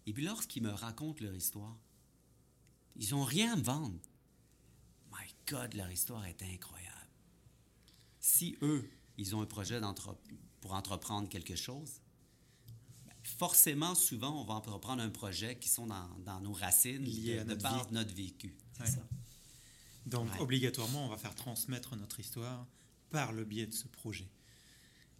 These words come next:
Speaker 2: Et si on ne le fait pas, on risque de se planter. Par contre, si on le fait, quel que soit le vécu qu'on a eu auparavant,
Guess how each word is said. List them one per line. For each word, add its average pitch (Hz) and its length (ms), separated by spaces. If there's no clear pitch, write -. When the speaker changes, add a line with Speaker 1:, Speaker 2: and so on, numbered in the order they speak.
Speaker 2:
Et 110 120
si - 380
on 135 80
ne 120 60
le 110 80
fait 110 160
pas, 135 340
on 107 80
risque 98 200
de 98 60
se 98 60
planter. 110 460
Par - 180
contre, 117 200
si - 100
on 107 80
le 101 140
fait, 123 260
quel - 180
que 117 100
soit 131 220
le 120 60
vécu 113 320
qu'on 113 180
a 107 60
eu 107 120
auparavant, 101 640